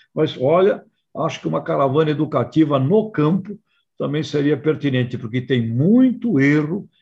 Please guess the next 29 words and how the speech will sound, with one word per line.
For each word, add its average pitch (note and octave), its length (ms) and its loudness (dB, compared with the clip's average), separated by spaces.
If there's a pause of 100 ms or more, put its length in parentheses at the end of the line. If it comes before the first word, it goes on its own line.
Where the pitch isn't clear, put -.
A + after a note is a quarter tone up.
(200)
na C3 140 -4
utilização C3+ 960 -2 (260)
da C3 160 -4
ciência. B2+ 540 -2
E F#3+ 140 0
aí G#3 200 2
vai G3 160 2
acontecer F3+ 440 0
o D#3 100 0
quê? B2 320 -2 (500)
Erro G3+ 380 6
na D3 80 2
utilização C3 600 0
da A2 120 -2
ciência, E3+ 640 -2 (760)
o F#3 120 -4
pessoal G#3 360 2
bota G#3 260 2
a F#3 40 2
culpa G#3+ 280 0
na G3+ 120 0
ciência. - 480 0 (1500)
<laughs> - 140 -4
A F#3+ 60 0
culpa A#3+ 320 -2
não A3+ 100 4
é A3 60 2
da C#3+ 120 0
ciência. C3 420 -4